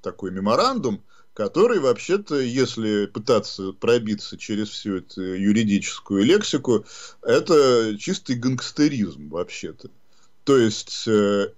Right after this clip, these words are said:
такое письмо, если хотите, э, шантажистов. А именно, если, мол, вы, граждане судьи, э, не рассмотрите вот это дело и все остальные, как этого хотим мы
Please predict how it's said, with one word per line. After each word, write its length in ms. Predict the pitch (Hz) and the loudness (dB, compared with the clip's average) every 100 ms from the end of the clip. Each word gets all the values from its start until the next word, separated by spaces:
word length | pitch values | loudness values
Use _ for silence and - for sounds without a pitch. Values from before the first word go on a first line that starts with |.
| - | -2
такое 400 | 117 113 185 175 | -2 2 4 4
письмо, 520 | - 120 - 143 180 | 2 -6 -4 -2 2
если 260 | 127 120 107 | 2 0 -2
хотите, 500 | 117 110 147 151 131 | 0 0 -2 -4 -2
э, 880 | 113 107 104 95 98 - 98 - 107 | 0 2 0 -2 -6 -10 -10 -8 -4
шантажистов. 880 | - 113 135 135 113 101 - - - - - - - | 0 2 4 2 2 -4 -6 -18 -20 -20 -20 -20 -10
А 140 | 120 123 | 0 2
именно, 340 | 131 117 110 | 4 0 -2
если, 400 | 113 123 113 113 | 0 0 0 -4
мол, 320 | 107 113 120 | -2 -2 -2
вы, 320 | 120 107 90 87 - - - - - | 0 0 -2 -6 -16 -18 -20 -20 -10
граждане 580 | 104 113 101 92 101 117 | 2 4 4 2 -2 -2
судьи, 580 | - 120 104 98 92 95 - - - - | -2 -2 0 0 -4 -6 -16 -20 -12 -2
э, 180 | 104 104 | 2 4
не 220 | 127 131 | 4 4
рассмотрите 800 | 110 120 - 135 113 107 98 107 | 4 2 0 0 0 0 -6 -4
вот 200 | 104 113 | -2 0
это 260 | 107 98 101 | 0 0 -4
дело 340 | 92 104 92 | -2 0 0
и 80 | 95 | -2
все 200 | 98 104 | -4 -4
остальные, 580 | 95 - 107 110 104 92 | -4 0 2 4 2 2
как 300 | - 107 - | 2 2 2
этого 280 | 104 98 92 | -2 -2 -6
хотим 440 | - 98 98 104 101 | -2 -2 -2 -2 2
мы 380 | 110 113 95 | 2 2 0